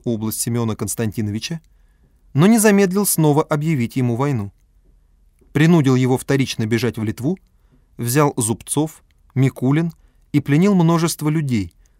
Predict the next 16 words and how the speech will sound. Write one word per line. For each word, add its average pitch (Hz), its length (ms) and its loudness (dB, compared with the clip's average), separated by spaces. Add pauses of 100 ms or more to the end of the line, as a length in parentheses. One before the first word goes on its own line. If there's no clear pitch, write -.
(140)
чтобы 123 320 -2
ослабить 151 500 -2
державу 117 540 -2
опасного 107 540 -6
противника. 101 640 -8 (760)
Раздраженный 165 720 2
бедствием 131 500 0
своего 135 360 2
невинного 131 540 2
народа, 156 460 -2 (420)
Михаил 180 540 4
вздумал 180 380 2
свергнуть 123 520 0
Дмитрия 175 560 0
посредством 139 640 0
татар. 117 400 -6